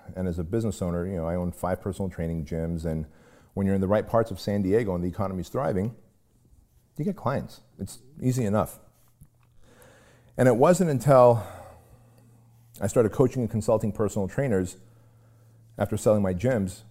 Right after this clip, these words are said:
the economy crashes, and that's when I decided, "I'm gonna start this franchise,"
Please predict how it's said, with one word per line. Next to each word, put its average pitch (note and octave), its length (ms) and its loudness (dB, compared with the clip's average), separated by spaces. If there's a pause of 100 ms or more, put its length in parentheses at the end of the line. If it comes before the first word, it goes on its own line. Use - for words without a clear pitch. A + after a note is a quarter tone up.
(880)
the G#2 80 -4
economy C#3+ 400 2
crashes, G2 640 -4 (1040)
and G#2 100 -2
that's C#3 180 0
when D3 80 0
I C3 60 0
decided, A#2 260 0
"I'm A2 60 0
gonna G#2+ 120 0
start G2 220 -2
this - 120 -12
franchise," A2 640 -8